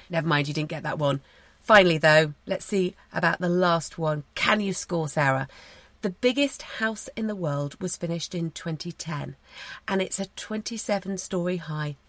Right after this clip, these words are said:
personal skyscraper in Mumbai. It has thirty-seven thousand square metres of living space.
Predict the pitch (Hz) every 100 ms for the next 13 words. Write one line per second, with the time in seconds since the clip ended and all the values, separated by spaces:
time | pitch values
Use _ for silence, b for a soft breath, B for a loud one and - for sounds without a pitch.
0 | - 185 180 208 185 165 - - 170 156
1 | - 156 147 147 - 170 - 147 143 -
2 | 147 - - B B B - - 196 190
3 | - _ - 202 - 220 - 196 214 196
4 | 202 190 202 185 208 196 196 196 196 190
5 | 180 156 143 - 80 156 160